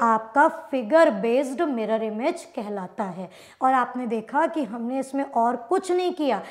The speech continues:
सिर्फ और सिर्फ आपका राइट का लेफ्ट और लेफ्ट का राइट किया। ठीक है, चलिए आगे बढ़ते हैं क्वेश्चन नंबर दो की तरफ। ये रहा क्वेश्चन नंबर टू, फटाफट से बनाइए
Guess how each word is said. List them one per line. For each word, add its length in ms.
सिर्फ 420
और 140
सिर्फ 480
आपका 360
राइट 380
का 180
लेफ्ट 680
और 100
लेफ्ट 380
का 300
राइट 520
किया। 280
ठीक 260
है, 120
चलिए 340
आगे 320
बढ़ते 400
हैं 360
क्वेश्चन 380
नंबर 520
दो 280
की 200
तरफ। 320
ये 220
रहा 260
क्वेश्चन 380
नंबर 300
टू, 340
फटाफट 640
से 180
बनाइए 600